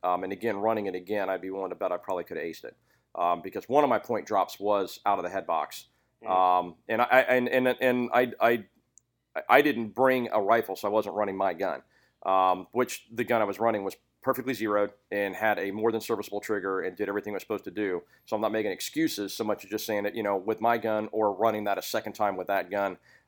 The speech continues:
Speaker 1: um, I would be really surprised if I couldn't be, you know, pushing up in two ninety-eight, two ninety-nine, or three hundred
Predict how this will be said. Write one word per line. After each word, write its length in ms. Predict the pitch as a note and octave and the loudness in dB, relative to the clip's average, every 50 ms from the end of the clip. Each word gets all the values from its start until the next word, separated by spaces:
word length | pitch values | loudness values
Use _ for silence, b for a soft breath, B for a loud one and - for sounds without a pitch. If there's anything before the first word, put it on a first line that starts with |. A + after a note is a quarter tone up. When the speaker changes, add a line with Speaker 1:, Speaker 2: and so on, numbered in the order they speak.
| b - | b 2
Speaker 1:
um, 320 | F#2 F#2 F#2 F#2 F#2 - - | 4 4 4 4 2 0 0
I 80 | G#2+ | 0
would 100 | G#2 F#2 | 0 0
be 120 | E2+ F#2+ F#2 | -2 -6 -4
really 240 | G2 G#2+ G2 F#2+ | -2 -2 -2 -2
surprised 420 | - - F#2+ - G#2 F#2 F2+ - - | -4 -6 -4 0 0 0 0 -2 -4
if 80 | F2 | -4
I 80 | F2+ F#2 | -4 -4
couldn't 280 | - - F#2+ E2+ F2 E2 | -4 -6 -10 -12 -10 -12
be, 300 | F2+ F2+ F2+ F2 E2+ D#2+ | -10 -10 -10 -10 -12 -12
you 80 | E2+ F#2 | -8 -8
know, 100 | F2 E2+ | -8 -8
pushing 320 | - - A2+ G2+ - F#2+ | -6 -6 -8 -8 -6 -6
up 160 | F2+ F2 - F#2 | -8 -6 -6 -8
in 80 | F2 | -12
two 160 | - - G2 | -10 -10 -10
ninety-eight, 400 | F#2 F2+ F2 F2 F2 F2 E2 - | -8 -8 -8 -6 -6 -8 -8 -10
two 80 | - F#2 | -10 -12
ninety-nine, 340 | F2 E2+ E2+ E2+ E2+ E2 E2 | -10 -8 -8 -6 -6 -6 -6
or 80 | D#2+ | -8
three 200 | - - F2 E2+ | -10 -10 -12 -10
hundred 280 | - E2+ D#2+ D#2+ D#2 | -10 -10 -10 -10 -12